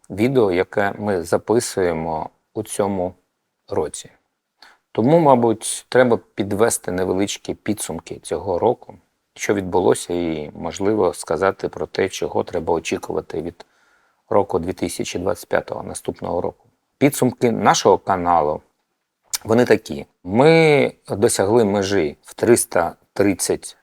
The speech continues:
тисяч підписників, за що дякую всім, хто підписався. Сподіваюсь, що хто не підписався, може, ще підпишеться до кінця року, і це буде найкращий подарунок для нас.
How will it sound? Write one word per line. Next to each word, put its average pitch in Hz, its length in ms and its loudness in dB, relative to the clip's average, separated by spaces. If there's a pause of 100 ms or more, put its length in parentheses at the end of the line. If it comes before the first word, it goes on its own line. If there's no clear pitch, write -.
(120)
тисяч - 360 -4
підписників, - 720 -6
за 104 120 -4
що 113 420 2
дякую 98 420 0
всім, - 300 -4
хто - 180 -10
підписався. 90 800 -6 (720)
Сподіваюсь, 113 1000 2
що - 320 -2
хто - 220 0
не 107 120 0
підписався, - 680 -4
може, 82 520 -4
ще - 320 -4
підпишеться 101 880 -6
до 101 140 -4
кінця 92 440 -4
року, 120 320 -2
і 107 40 -4
це - 160 -4
буде 95 280 -4
найкращий 85 540 -6
подарунок 87 440 -10
для 87 140 -6
нас. 175 320 -4